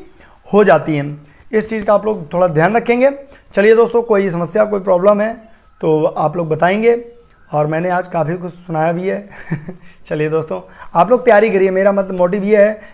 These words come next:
कि आप एक साल में नहीं जगे, है ना। तो आप अब, अब मेरे पास आते हैं, "सर वैकेंसी कब आएगी, वैकेंसी कब आएगी?" जब वैकेंसी आ गई तो बड़बड़ा के जो है, अब बड़बड़ा के, "सर मेरी सौ है, मेरी कैसे होगा?" तो ये चीज़ें देख के थोड़ा सा अजीब लगता है कि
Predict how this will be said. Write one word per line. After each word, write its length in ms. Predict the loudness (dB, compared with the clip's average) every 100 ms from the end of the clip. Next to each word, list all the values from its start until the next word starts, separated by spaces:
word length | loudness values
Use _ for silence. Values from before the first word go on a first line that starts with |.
| -2
कि 60 | 0
आप 160 | 2
एक 160 | 2 0
साल 260 | 2 2
में 100 | 2
नहीं 220 | -2 -4 -8 -16 -12
जगे, 260 | -4 -2 -2 -4 -18 _ _
है 60 | -4
ना। 300 | -4 -6 -14 -20 -8
तो 80 | 0
आप 280 | 4 4 2
अब, 160 | 0
अब 180 | 2 0
मेरे 240 | 2 2
पास 220 | 2 0 0
आते 220 | -2 -2
हैं, 300 | -6 -8 -18 -8
"सर 180 | 0 2
वैकेंसी 420 | 2 -2 -4 0
कब 140 | 2
आएगी, 180 | 4 2
वैकेंसी 380 | -2 -4 -4 -2
कब 160 | 0
आएगी?" 180 | 2 2
जब 140 | 0 0
वैकेंसी 440 | 0 0 -2 2
आ 100 | 4
गई 180 | 4 2
तो 360 | 0 -14 -6
बड़बड़ा 380 | 0 4 6 6
के 200 | 4 -2
जो 120 | 2
है, 140 | 2 2 -2 -16 -20 _ -6
अब 80 |
बड़बड़ा 360 | 2 4 6 6
के, 120 | 4
"सर 180 | 2 2
मेरी 240 | 2 0
सौ 220 | 0 4 4
है, 100 | 4
मेरी 180 | 0 -2
कैसे 260 | -2 -2
होगा?" 400 | -2 0 -2 -4 -16 -16
तो 60 | -6
ये 160 | -2
चीज़ें 280 | -2 -2 -6
देख 220 | -4 -4
के 60 | -4
थोड़ा 220 | -6 -4
सा 100 | -4
अजीब 200 | -6 -4
लगता 240 | -6 -2 -2
है 80 |
कि 160 | -2 -6